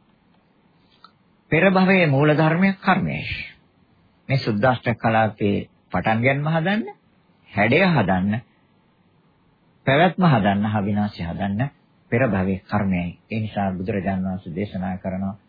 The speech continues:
මහණෙනි ඔක පුරාණ කර්මයක්. අන්න ආර්ය න්‍යාය. එතකොට හේතු. ඒතර වර්තමානයේ හේතු හතරයි. අතීතයේ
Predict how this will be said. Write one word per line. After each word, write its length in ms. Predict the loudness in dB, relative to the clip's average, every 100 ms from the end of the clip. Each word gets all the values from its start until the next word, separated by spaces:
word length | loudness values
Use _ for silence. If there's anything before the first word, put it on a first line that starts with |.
| -8
මහණෙනි 400 | -4 -2 -2 -4
ඔක 100 | -8
පුරාණ 300 | -6 -4 -4
කර්මයක්. 480 | -6 -10 -12 -16 _ -20 _ _ _ _ _ _ _ _ _ _ _
අන්න 200 | 0 2
ආර්ය 300 | 4 4 4
න්‍යාය. 320 | 2 0 -2 -6
එතකොට 320 | -2 0 4
හේතු. 360 | 4 4 2 -2 -8 _ _ _ -20 -20
ඒතර 220 | -2 2
වර්තමානයේ 720 | 4 2 4 6 6 6 6
හේතු 200 | 6 4
හතරයි. 380 | 2 2 2 0 -8 _ _ _ _ _ _ _ _ _ _ _ _ _
අතීතයේ 580 | -2 2 2 4 4